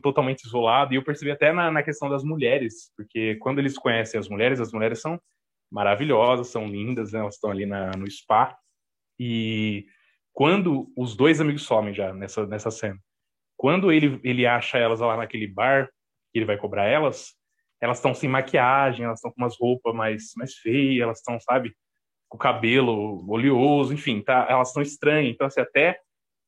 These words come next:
nas meninas ele tentou passar isso, sabe? Agora as meninas não tão mais nessa questão sedutora, elas não são mais sedutoras, agora elas tão um pouco se fudendo, então elas não precisam ser sedutoras. Então, assim,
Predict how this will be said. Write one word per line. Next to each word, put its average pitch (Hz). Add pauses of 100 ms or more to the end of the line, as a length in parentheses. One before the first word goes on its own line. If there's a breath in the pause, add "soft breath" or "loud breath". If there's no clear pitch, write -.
(140)
nas 175
meninas 185
ele 151
tentou 160
passar 143
isso, 127
sabe? 117
Agora 127
as 139
meninas 147
não 151
tão 160
mais 131
nessa 117
questão 113 (360)
sedutora, 120
elas 120
não 131
são 135
mais 135
sedutoras, 120
agora 117
elas 127
tão 123
um 117
pouco 123
se -
fudendo, 120
então 117
elas 113
não 117
precisam 131
ser 113
sedutoras. 113
Então, 131
assim, 127